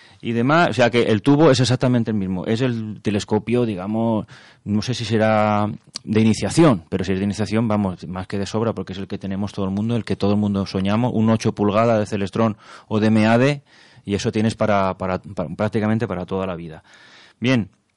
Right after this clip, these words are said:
lo que sí cambia es la montura. La, una es la, la, la C G, la,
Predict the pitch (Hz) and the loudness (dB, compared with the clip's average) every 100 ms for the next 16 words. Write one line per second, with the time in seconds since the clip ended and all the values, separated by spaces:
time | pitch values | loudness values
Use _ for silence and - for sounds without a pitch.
0 | _ _ _ _ - - 127 135 151 170 | _ _ _ _ -8 0 2 4 4 4
1 | 180 170 147 120 131 127 117 120 139 156 | 6 4 4 4 2 4 4 2 2 2
2 | 170 147 123 110 104 - 101 95 95 95 | 2 2 0 2 2 -2 -4 -2 -4 -6
3 | 76 98 98 - 131 127 147 143 107 104 | -8 -8 -8 -4 -4 -2 -2 -4 -4 -2
4 | 98 101 | -2 -2